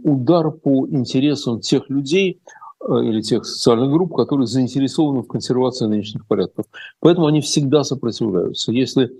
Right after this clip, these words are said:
реформы не вызывают сопротивления, значит, они не реформы, значит, их просто, э,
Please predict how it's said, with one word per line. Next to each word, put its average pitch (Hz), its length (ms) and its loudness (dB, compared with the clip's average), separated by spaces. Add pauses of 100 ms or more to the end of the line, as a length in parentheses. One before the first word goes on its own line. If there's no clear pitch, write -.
(300)
реформы 123 480 2
не 123 120 2
вызывают 131 460 2
сопротивления, 151 640 2
значит, 110 300 0
они 117 180 2
не 117 140 -2
реформы, 123 420 -4
значит, 107 300 -8
их - 100 -12
просто, - 420 0 (400)
э, 120 40 4